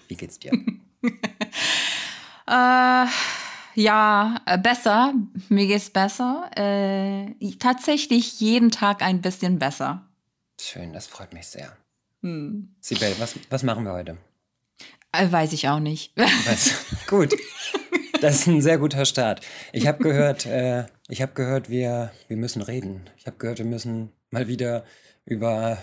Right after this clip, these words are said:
Speaker 1: über eine Bundestagswahl sprechen. Äh, vielleicht, viele von euch haben's vielleicht gehört, äh, da wurde wieder mal so eine Wahl abgehalten. Und, äh, ja, dann stell ich direkt die Frage, also, äh, äh, wenn ihr wählen durftet und wählen wart, äh, habt ihr auch verloren?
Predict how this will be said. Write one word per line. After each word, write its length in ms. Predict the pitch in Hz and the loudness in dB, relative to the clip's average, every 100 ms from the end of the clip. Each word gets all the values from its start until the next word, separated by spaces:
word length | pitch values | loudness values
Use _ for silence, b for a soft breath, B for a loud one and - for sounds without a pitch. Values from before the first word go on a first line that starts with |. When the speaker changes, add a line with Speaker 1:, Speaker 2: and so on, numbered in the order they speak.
| - | -10
Speaker 1:
über 400 | 113 107 110 107 | -10 -6 -6 -6
eine 220 | 107 110 | -6 -8
Bundestagswahl 920 | 110 - 165 190 190 117 104 - 98 | -10 -6 0 0 0 -4 -6 -6 -8
sprechen. 460 | - 107 95 98 95 | -6 -10 -8 -8 -8
Äh, 180 | 104 | -8
vielleicht, 720 | 92 - - 120 123 147 143 - | -10 -16 -8 -2 0 -2 -6 -8
viele 240 | - 175 | -2 -2
von 160 | 175 123 | 0 -2
euch 180 | 139 | -2
haben's 180 | 147 139 | -4 -6
vielleicht 280 | - 135 131 | -4 -4 -4
gehört, 380 | 127 127 135 - | -6 -2 -4 -4
äh, 260 | 113 113 | -6 -6
da 160 | 107 104 | -4 -4
wurde 220 | 123 120 | -4 -4
wieder 160 | 123 120 | -4 -4
mal 200 | 113 110 | -4 -4
so 100 | 104 | -4
eine 220 | 104 98 | -4 -2
Wahl 220 | 120 160 | -2 -2
abgehalten. 640 | - - 98 95 95 143 147 B B B B B | -6 -8 -6 -6 -4 -6 -6 B B B B B
Und, 280 | - 120 113 | -4 -2 -2
äh, 180 | 117 113 | -2 -2
ja, 160 | 110 120 | 0 0
dann 120 | 110 | 0
stell 180 | - 123 | 0 -2
ich 100 | 123 | -2
direkt 300 | 117 110 117 | -6 -6 -10
die 40 | |
Frage, 400 | - 107 117 110 | -4 -2 0 -2
also, 380 | 110 107 113 107 | -2 -4 -4 -4
äh, 360 | 107 117 117 113 - _ _ _ _ _ _ _ B B B | -4 -4 -4 -8 -12 _ _ _ _ _ _ _ B B B
äh, 180 | - 123 | 0 0
wenn 120 | 131 | 2
ihr 140 | 160 139 | 2 2
wählen 240 | 151 151 | 2 2
durftet 380 | 143 175 175 143 | 2 0 0 -2
und 160 | 139 135 | -2 -2
wählen 260 | 147 139 | 0 0
wart, 380 | 135 139 143 131 | 0 0 -2 -4
äh, 260 | 120 120 123 B - - | -4 -2 -4 B -20 -6
habt 160 | 131 | -2
ihr 100 | 131 | 2
auch 100 | 139 | 0
verloren? 480 | - 151 147 147 147 | 0 -2 0 -2 -4